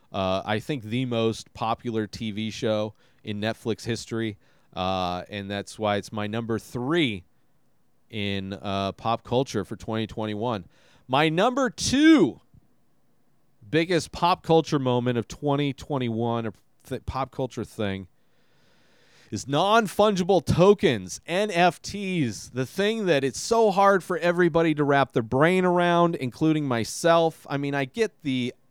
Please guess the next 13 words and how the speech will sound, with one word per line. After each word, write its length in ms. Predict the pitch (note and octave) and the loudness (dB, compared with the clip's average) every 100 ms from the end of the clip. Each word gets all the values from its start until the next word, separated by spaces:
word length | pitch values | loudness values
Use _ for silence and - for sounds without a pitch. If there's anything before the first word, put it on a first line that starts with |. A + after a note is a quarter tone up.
| _ _ | _ _
idea. 680 | G#2+ A#2 A2+ G2+ A#2 G#2+ D2+ - _ _ _ _ _ _ _ _ _ _ _ _ _ _ _ _ _ _ _ _ _ G2 | -2 -2 -2 -6 -6 -6 -8 -16 _ _ _ _ _ _ _ _ _ _ _ _ _ _ _ _ _ _ _ _ _ -2
But 140 | C#3 | 2
I 120 | C#3+ C#3 | 4 2
saw, 460 | - G#3 G3+ G3+ | 0 0 2 0
I 120 | D3+ | 0
guess 260 | D#3+ A3 G3+ | 0 0 0
the 140 | D#3+ | 0
best 480 | C3+ - D#3 D#3 - | 0 2 2 2 -4
way 460 | A2+ A#2+ A#2+ A#2 A2+ - | -6 -2 0 0 -2 -4
I 240 | C3+ E3+ | 4 4
would 240 | E3+ C#3 A#2 | 4 0 -2
describe 640 | A#2 - A#2+ G#2+ G2+ F#2 | -8 -6 -2 -2 -2 -4
it 180 | F#2 | -6